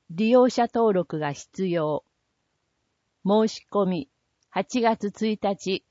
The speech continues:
午前九時から電話で、北河内地域若者サポートステーションへ。電話、ファックス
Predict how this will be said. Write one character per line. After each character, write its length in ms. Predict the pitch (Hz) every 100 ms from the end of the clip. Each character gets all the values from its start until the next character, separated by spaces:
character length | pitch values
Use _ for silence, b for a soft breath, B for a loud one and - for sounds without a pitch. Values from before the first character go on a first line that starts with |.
| 185
午 200 | 196 254
前 300 | 226 208 196
九 180 | - 233
時 160 | 214
か 180 | - 151
ら 140 | 147
電 260 | 151 170 185
話 180 | 180 165
で、 200 | 160 - _ _ _ _ -
北 300 | 220 240 220
河 260 | 233 214
内 300 | 190 - 170
地 280 | - 254 247
域 240 | - 170
若 280 | 160 165 233
者 300 | 214 202 196
サ 180 | - 208
ポ 240 | - 240
ー 40 | 254
ト 200 | 240 240
ス 180 | - -
テ 200 | 240 214
ー 40 |
シ 220 | 165 165
ョ 80 | 143
ン 160 | 147 151
へ。 160 | - _ _ _ _ _ _ _ _ _ _ _ _ -
電 260 | 185 214 202
話、 280 | 190 180 - _ _ _ _
フ 80 | 233
ァ 20 |
ッ 40 | 226
ク 140 | 185
ス 280 | - 147